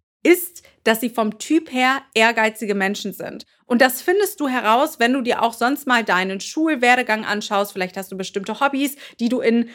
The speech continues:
Vergangenheit, in Kindheitstagen schon durchgeführt hast. Ehrgeiz zeichnet sich auch darüber aus, dass du dir irgendein Ziel setzt. Also das muss nicht mal ein geldgetriebenes Ziel sein. Das kann auch irgendwie sein, ich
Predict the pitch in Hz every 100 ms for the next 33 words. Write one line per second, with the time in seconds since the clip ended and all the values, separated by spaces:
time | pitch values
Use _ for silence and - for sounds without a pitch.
0 | - 240 220 269 269 247 233 220 220 254
1 | 247 226 - - 208 208 214 208 254 254
2 | 220 - 226 220 208 214 - _ _ _
3 | _ _ 247 302 311 294 - 254 262 254
4 | 233 233 - 226 208 226 254 240 226 196
5 | 247 - 214 220 220 220 220 _ 247 -
6 | 415 427 254 - 254 262 175 - - 220
7 | 240 254 269 359 262 240 226 226 - -
8 | 208 - 220 302 254 - 220 196 180 208
9 | 190 196 196 214 277 277 233 247 247 214
10 | 208 233 - 226 220 -